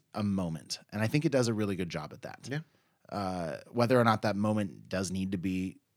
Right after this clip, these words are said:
Speaker 1: time capsuled and stamped for forever, I'm not sure. But I think it was a good movie. I liked it more than you. Uh, I enjoyed the whole time watching it. I will probably watch it again in the future. Um,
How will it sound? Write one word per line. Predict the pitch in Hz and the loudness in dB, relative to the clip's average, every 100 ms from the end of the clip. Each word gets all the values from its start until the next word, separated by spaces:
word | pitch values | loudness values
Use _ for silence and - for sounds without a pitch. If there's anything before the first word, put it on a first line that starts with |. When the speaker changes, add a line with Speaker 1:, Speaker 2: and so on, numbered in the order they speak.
| _ | _
Speaker 1:
time | - 98 107 | -6 -2 -2
capsuled | 107 104 - 127 | -2 -2 -2 0
and | 117 | 0
stamped | 90 - 98 104 | -2 -2 -2 -4
for | - 107 | -6 -8
forever, | - 127 147 | 2 2 4
I'm | 208 226 | 2 2
not | 92 - | 0 -2
sure. | - 98 143 - - - _ _ | -2 -2 -2 -8 -20 -20 _ _
But | 233 | 2
I | |
think | 247 277 | 6 8
it | |
was | 254 | 8
a | 131 | 4
good | 156 127 | 2 4
movie. | 160 131 | 6 6
I | |
liked | 117 156 | 6 2
it | 123 | 2
more | 117 107 | 4 4
than | 92 | 2
you. | 107 104 101 - _ _ _ _ - | 2 0 -2 -8 _ _ _ _ -8
Uh, | 95 95 | -6 -4
I | - | 0
enjoyed | 120 117 113 120 | 4 4 4 4
the | 107 | 4
whole | 107 | 2
time | 123 104 85 | 2 0 2
watching | 95 117 170 | 0 2 2
it. | 208 - _ | 0 -2 _
I | - 104 | -4 0
will | 135 | 0
probably | 135 113 123 139 | 0 -2 0 0
watch | 127 131 | 2 2
it | 135 | 0
again | 123 127 | -2 -2
in | |
the | 131 | -2
future. | - 131 185 190 - _ _ _ | -4 -4 -2 -4 -8 _ _ _
Um, | 104 98 92 92 92 | -4 -2 -2 -2 -4